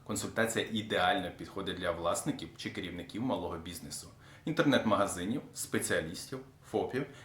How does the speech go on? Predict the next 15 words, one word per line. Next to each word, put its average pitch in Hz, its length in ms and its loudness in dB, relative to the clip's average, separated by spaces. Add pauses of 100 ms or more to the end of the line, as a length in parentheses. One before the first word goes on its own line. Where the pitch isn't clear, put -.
які 117 160 -2
хочуть - 360 -2
продавати 101 600 4
свої 90 260 -6
товари 90 400 0
чи - 180 -6
послуги 107 540 -2 (260)
і - 80 2
планують 123 380 6
масштабувати 98 840 2 (200)
власну 98 500 0
справу, - 420 4 (400)
які 160 180 -2
хочуть 135 460 4
зрозуміти, 101 640 0